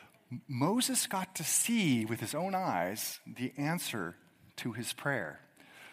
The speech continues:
The Gospel of Luke records this event. Don't read what it's up there yet. Now you're reading it,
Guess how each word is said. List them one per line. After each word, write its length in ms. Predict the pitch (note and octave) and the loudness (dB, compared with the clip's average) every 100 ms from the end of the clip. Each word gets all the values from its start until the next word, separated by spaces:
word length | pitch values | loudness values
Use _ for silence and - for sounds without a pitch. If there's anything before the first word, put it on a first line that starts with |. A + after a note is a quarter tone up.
| - - - - - - _ - | -20 -20 -20 -20 -20 -20 _ -8
The 60 | B2 | 0
Gospel 520 | D#3+ F#3+ - G#3+ G3+ | 4 4 4 0 -2
of 120 | E3 | 0
Luke 320 | F#3+ E3+ - - - - - _ - - _ _ _ _ _ _ - | 0 0 -2 -6 -10 -18 -20 _ -20 -20 _ _ _ _ _ _ -4
records 540 | C3 B2+ - F3 D3+ C3+ | -2 0 2 2 2 -2
this 220 | A#2+ B2+ | -2 -4
event. 360 | G#2 A2+ A#2 | -2 -2 0
Don't 240 | C3 C#3 A#2+ | 0 0 0
read 220 | B2+ A2+ | 0 0
what 140 | G#2 | -2
it's 200 | F#2 - | -4 -4
up 140 | G2+ - | -6 -4
there 140 | F2 | -6
yet. 260 | D#2+ F2 - - - _ _ _ _ _ _ _ _ | -2 -2 -4 -10 -20 _ _ _ _ _ _ _ _
Now 140 | B2 A#2 | 0 2
you're 160 | G#2+ | 2
reading 260 | G#2 F#2 F2+ | 0 0 -2
it, 120 | E2+ | -4